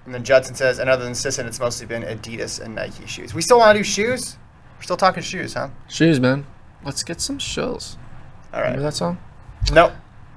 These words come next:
Speaker 1: Never heard of it.
Speaker 2: Okay, so I'm gonna do the li-, the current list now that we have added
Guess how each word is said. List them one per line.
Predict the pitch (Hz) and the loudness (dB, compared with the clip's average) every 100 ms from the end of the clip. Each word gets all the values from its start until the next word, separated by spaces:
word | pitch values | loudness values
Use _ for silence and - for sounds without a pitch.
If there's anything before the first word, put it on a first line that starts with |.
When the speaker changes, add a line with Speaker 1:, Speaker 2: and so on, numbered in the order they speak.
| - | -4
Speaker 1:
Never | 135 | 0
heard | 131 | 2
of | 120 | 2
it. | |
Speaker 2:
Okay, | 123 170 | 4 4
so | 196 | 6
I'm | 185 | 4
gonna | 190 180 | 4 2
do | 180 | 2
the | 175 160 | 0 0
li-, | 160 - - | 0 -2 -4
the | |
current | 143 185 185 175 | 0 2 2 2
list | 143 - | -2 -2
now | 139 120 131 147 - - - | 0 2 2 -2 -12 -18 -12
that | 139 131 | -6 -2
we | 135 127 | 2 2
have | 131 123 - | 2 2 4
added | 131 131 127 | 4 4 -4